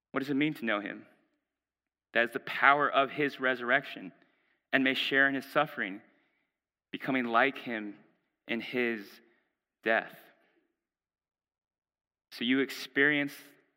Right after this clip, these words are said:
the power of his resurrection. To know Christ, to know Christ is to experience the power of his resurrection. And what does this mean? This power of his resurrection, it means growing in the likeness of Christ.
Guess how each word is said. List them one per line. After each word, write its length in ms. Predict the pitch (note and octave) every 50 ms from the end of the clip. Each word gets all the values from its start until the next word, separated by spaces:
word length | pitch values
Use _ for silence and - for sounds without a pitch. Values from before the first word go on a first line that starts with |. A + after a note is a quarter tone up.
| _
the 40 | C3
power 460 | - - - - - B2+ C3+ C3+ C3 B2
of 200 | - A#2+ B2 A#2
his 160 | A2+ - -
resurrection. 560 | A#2 A#2 A2 - B2 A#2 A#2 - - A#2 G#2
To 140 | - - C3
know 260 | C3 C#3 D3 D#3 D#3
Christ, 640 | D#3 - - C#3 C#3+ E3+ G3 G3+ - - - - - - _ _ _ _ _ _ _ _ _ _ _ _ _
to 80 | - D#3+
know 120 | E3+ E3
Christ 360 | D#3 - - D#3+ D#3+ D#3+ -
is 100 | D3 C3
to 120 | - - D3
experience 680 | C#3 - - - - - F3+ F3+ E3+ C#3+ B2+ A#2 A#2 - - - - - - - - _ _ _ -
the 80 | B2+
power 420 | - - - C#3+ D3 C#3+ C#3 C3+ A#2
of 280 | - B2 C#3 C3+ A#2
his 280 | - C#3+ C#3 A#2+ - -
resurrection. 680 | B2 B2 B2 A#2 A#2+ A2 B2 D3 C#3+ - - F2 E2 D#2 - _ _ _ _ _ _ _ _ _ _ _ _ _ _ _ _ _ _ _ _ _ _ _ _ _ _ _ -
And 80 | A#2+
what 80 | B2 C#3
does 100 | D3+ C#3+
this 200 | D#3 D3 - C3
mean? 340 | B2+ C3+ C#3+ D3+ E3 F3 E3 - - _ _ _ _ _ -
This 120 | A#2 - - - - _ _ _ _ _ _ _
power 260 | - - A#2+ B2+ C#3
of 100 | C#3+ C3+
his 80 | B2 -
resurrection, 680 | C3+ B2+ B2+ B2+ B2 B2 B2+ B2+ - - D3 C3+ C3+ C3 - - - - _ _ -
it 80 | B2+
means 280 | C3 D3 D3+ C#3+ B2 - -
growing 560 | - - A#2 A#2 C3 C3 C#3 D#3 E3+ E3+ F3 -
in 120 | C3+ C3+
the 100 | C3+ B2+
likeness 540 | A#2 A#2+ B2 C3 C3 - - A#2+ A2 - - -
of 240 | A2+ A#2 G#2+ -
Christ. 560 | - - - A2+ G#2+ E2 - - - - -